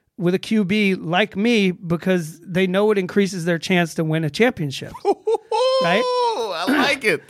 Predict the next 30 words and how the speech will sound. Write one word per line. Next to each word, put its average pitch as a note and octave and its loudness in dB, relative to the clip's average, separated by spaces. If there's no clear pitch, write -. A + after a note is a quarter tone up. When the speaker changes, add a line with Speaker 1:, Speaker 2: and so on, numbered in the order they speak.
Speaker 2:
I C3 0
like C#3+ 2
Speaker 1:
Now, A#3 2
Speaker 2:
it. - -8
Speaker 1:
besides C4 2
the B3+ 2
sideways A3+ 2
diss A3 0
about G#3 0
Green G3+ 2
Bay, F#3 2
he's G3+ 0
saying, G3+ 0
"Bro, G#3 2
let B3 0
me C#4+ 2
be B3+ 2
the A#3+ 0
hype D#4 0
man G3 2
so A3+ 0
we A#3+ 0
can A#3 -2
lure C4 2
great G#3 0
players A3 0
to G#3 0
this G#3 -2
franchise," E3 -2
right? A#3+ 2